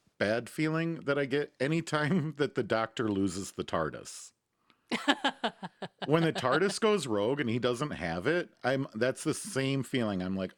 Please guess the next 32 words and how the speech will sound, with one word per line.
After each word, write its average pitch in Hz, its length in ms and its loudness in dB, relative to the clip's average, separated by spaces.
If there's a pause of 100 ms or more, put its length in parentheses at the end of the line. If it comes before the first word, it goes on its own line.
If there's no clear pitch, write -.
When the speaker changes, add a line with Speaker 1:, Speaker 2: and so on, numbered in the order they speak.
Speaker 1:
"Uh-oh, 98 1080 -2
how 143 160 -4
are 135 100 0
you 127 120 -2
gonna 117 160 0
get 110 160 0
out 110 140 0
of 95 80 -2
this 90 200 -2
now, 101 240 -2
buddy?" 76 460 -8 (420)
Speaker 2:
<laughs> - 440 -20
Speaker 1:
Did 110 140 -4
you, 190 380 2 (200)
I 135 80 -2
mean, 131 160 -4
d-, - 140 -18 (200)
y-, 131 80 -16 (260)
you 135 100 -2
know 170 100 4
what 175 80 2
I'm 165 100 0
saying? 165 400 -2 (460)
Speaker 2:
Well, 302 180 2
I 285 140 0
know 320 180 0
what 302 220 -2
you're 226 80 0
saying, 196 760 -2
and 196 240 -2
yes, 202 440 -2
um, 208 400 -2